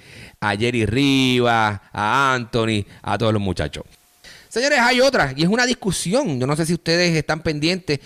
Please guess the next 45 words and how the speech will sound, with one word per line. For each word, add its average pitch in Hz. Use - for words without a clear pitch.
o 131
lo 135
han 147
visto 143
o 123
se 123
han 123
enterado. 143
Hay 143
una 185
discusión. 175
Ustedes 135
saben 165
que 151
estuvo 139
el 143
reggaetón 143
peleándose, 143
si -
el 135
reggaetón 123
estaba 104
muerto, 160
si -
el 160
reggaetón 123
era 110
un 104
género, 165
si 131
no 123
era 113
un 101
género, 160
que 113
si 113
es -
pop, 190
que 135
si 127
se 120
popificó. 120
Pe-, -
todo 208
eso 196